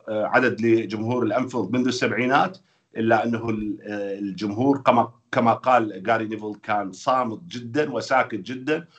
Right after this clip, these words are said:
وهادئ جدا، ربما لأنه مطمئن إلى نتيجة، آه، المباراة. آه، تنهاج لعب باللاعبين المتاحين اللي عنده،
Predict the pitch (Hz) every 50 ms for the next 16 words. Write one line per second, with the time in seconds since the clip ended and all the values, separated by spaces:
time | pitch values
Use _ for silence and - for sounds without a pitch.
0 | _ _ - 104 104 131 135 127 120 117 113 120 120 117 98 123 135 131 139 160
1 | 156 156 156 160 156 143 143 139 139 135 135 131 131 131 131 131 123 127 127 123
2 | 123 120 127 123 127 139 131 127 - - 117 113 113 107 107 107 104 - 113 110
3 | 101 98 104 101 - - _ _ _ _ _ _ _ _ - 107 101 101 101 98
4 | 95 - - - 110 113 113 107 104 87 87 80 78 71 - - _ _ _ _
5 | _ _ _ - - 117 117 165 160 143 139 151 151 135 107 95 - - 135 135
6 | 113 110 113 110 98 101 113 113 110 120 107 90 98 110 117 127 117 110 104 98
7 | 117 113 95 - 117 113 113 107 101 98 98 90 95 107 113 120 147 - -